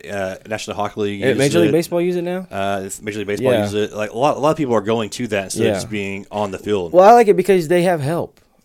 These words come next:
Speaker 2: You know what I mean? Like, when you're in that moment, you've got eighty thousand fans on top of you. You got coaches yelling at you.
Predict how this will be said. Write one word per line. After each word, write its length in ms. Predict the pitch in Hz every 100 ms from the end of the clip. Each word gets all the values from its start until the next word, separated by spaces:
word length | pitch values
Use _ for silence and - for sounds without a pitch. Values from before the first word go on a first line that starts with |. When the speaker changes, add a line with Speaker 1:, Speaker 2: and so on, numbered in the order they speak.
| -
Speaker 2:
You 100 | 151
know 60 |
what 100 | 185
I 60 | 180
mean? 200 | 180 175
Like, 180 | 170 -
when 180 | 165 202
you're 100 | 214
in 140 | 185
that 180 | 185 131
moment, 440 | 139 160 156 123
you've 180 | 151 151
got 320 | 160 123 - -
eighty 240 | 151 170
thousand 340 | 147 165 147 131
fans 260 | 151 151
on 60 | 139
top 260 | 147 147 135
of 80 |
you. 140 | 123 135
You 140 | 135
got 200 | 123 92
coaches 380 | - 165 160 139
yelling 260 | 147 139 135
at 120 | 127
you. 280 | 110 131 123